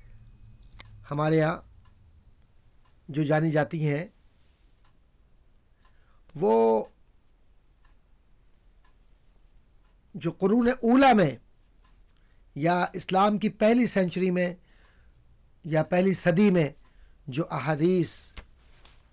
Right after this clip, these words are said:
سامنے آئی، خواہ وہ ایک ہی فرد کے ذریعے بیان کی گئی ہو یا کئی افراد کے ذریعے بیان کی گئی ہو، وہ احادیث مشہور کے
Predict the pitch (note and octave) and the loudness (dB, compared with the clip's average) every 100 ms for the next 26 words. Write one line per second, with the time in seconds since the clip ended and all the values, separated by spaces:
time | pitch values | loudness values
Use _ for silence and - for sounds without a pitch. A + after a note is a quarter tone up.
0 | _ - D#3 D3+ D#3+ D#3 D3 E3+ F3+ - | _ -6 -2 -2 0 0 0 -2 -4 -10
1 | - - - - - _ _ _ _ _ | -20 -20 -20 -20 -20 _ _ _ _ _
2 | _ _ _ - F3 F3+ F#3+ G3 G#3+ - | _ _ _ -2 2 2 2 4 4 4
3 | A3 - G3 G3+ - G3 G3+ G3 F3+ F3+ | -2 0 0 0 2 2 2 2 2 0
4 | F3 E3+ E3+ E3 D#3+ E3 E3 - _ - | 0 -4 -2 -2 -2 -4 -8 -16 _ -14
5 | D#3 D#3+ D#3+ D3 D3+ D3+ D3+ D3 D3 C3+ | -6 -4 -4 -4 -8 -8 -8 -6 -8 -6
6 | C#3+ D3+ C#3 D#3 C#3 B2+ C3+ D3+ _ _ | -6 -8 -8 -8 -6 -8 -10 -16 _ _
7 | _ _ - - - _ _ _ _ _ | _ _ -20 -20 -20 _ _ _ _ _
8 | _ _ _ _ _ - A2 D3 F3 D#3 | _ _ _ _ _ -18 -6 0 2 0
9 | D3 - - - - - - - _ _ | -4 -14 -20 -20 -20 -20 -20 -20 _ _
10 | _ _ _ _ C3 A2+ C#3+ E3 F3+ - | _ _ _ _ -10 -8 -6 -6 -6 -10
11 | - - - - C3 D#3 - - F3+ A#3 | -16 -20 -20 -14 -8 -4 -4 -6 -2 2
12 | A#3 - F3+ F3 | 2 0 0 -2